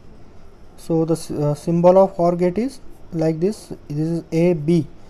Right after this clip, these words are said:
This is the output of or gate. Okay, and that output is connected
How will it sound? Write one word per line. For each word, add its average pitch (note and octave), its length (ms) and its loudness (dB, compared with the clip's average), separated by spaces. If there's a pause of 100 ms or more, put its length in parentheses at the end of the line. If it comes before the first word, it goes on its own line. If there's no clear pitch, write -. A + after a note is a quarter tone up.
(320)
This D#3 140 -4
is E3+ 100 0
the E3+ 120 -2
output D#3 360 4
of F#3 240 6 (880)
or D#3+ 220 4
gate. G#3 300 4 (460)
Okay, E3+ 280 2 (380)
and D3+ 120 -4
that F#3+ 220 6
output E3+ 460 4
is B3 180 -2
connected F3+ 840 4